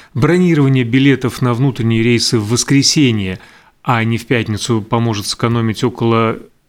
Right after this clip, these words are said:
пятой части их стоимости. Ну и самый надёжный месяц для путешествий —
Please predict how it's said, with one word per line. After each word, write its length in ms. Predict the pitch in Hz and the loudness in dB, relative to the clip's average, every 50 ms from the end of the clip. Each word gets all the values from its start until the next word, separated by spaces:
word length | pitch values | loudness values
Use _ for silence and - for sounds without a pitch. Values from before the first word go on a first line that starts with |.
| _ | _
пятой 300 | - 143 123 117 - 120 | 0 0 0 0 -2 -4
части 400 | - - 135 117 101 - - - | -2 0 0 0 -2 -2 -4 -6
их 100 | 110 98 | -6 -4
стоимости. 680 | - - - 110 95 92 98 120 131 - - 208 214 214 - - - - _ _ _ | -6 -4 -4 -2 -2 0 0 0 -2 0 0 0 0 0 -2 -10 -20 -20 _ _ _
Ну 220 | - 151 170 180 196 | 0 2 2 2 2
и 180 | - 208 175 | 2 0 0
самый 640 | 156 - - - 185 175 170 160 151 147 143 143 - | 0 0 0 2 2 2 2 2 2 2 2 2 2
надёжный 640 | 139 131 147 151 123 156 156 143 120 107 123 120 | 0 0 0 0 0 2 2 2 2 2 0 0
месяц 380 | 117 117 123 123 110 - 123 110 | 0 0 0 0 0 -2 -2 -4
для 260 | 104 101 113 123 123 117 | -2 0 2 2 2 0
путешествий — 840 | 120 - - - 120 - - 202 220 208 - - 190 196 190 180 | -2 -6 -6 -2 0 0 2 2 0 0 -2 -2 0 0 0 -2